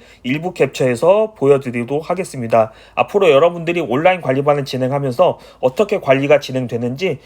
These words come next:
간단하게 확인해 보시면 좋을 것 같습니다. 우선 주 일 회 학습 인증하고 있는 내용입니다. 네, 다음으로 단어 인증하고 있는 장면.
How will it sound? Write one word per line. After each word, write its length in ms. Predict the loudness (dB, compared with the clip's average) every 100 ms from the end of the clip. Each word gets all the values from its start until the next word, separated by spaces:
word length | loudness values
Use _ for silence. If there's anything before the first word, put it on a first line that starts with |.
| _
간단하게 540 | -8 -2 2 2 0 -2
확인해 360 | -4 -2 -2
보시면 560 | -2 -2 0 2 2 0
좋을 180 | -4 0
것 100 | 0
같습니다. 540 | 0 -2 -2 0 -2 -6 -20 _
우선 380 | -2 2 2 0
주 200 | -6 -8 -4
일 160 | 2
회 60 | 2
학습 460 | 2 -4 -4 -6 -4
인증하고 520 | -4 2 2 2 -2
있는 360 | -2 0 0
내용입니다. 680 | 0 0 0 -6 -4 -4 -4 _ _ _ _ _ _ _ -20 _ _ _ _ _ _
네, 120 | -4 0
다음으로 500 | 2 2 2 -4 -2
단어 340 | 0 4 2
인증하고 520 | 2 -2 2 2 0
있는 160 | -4 -4
장면. 640 | -6 -6 -2 0 0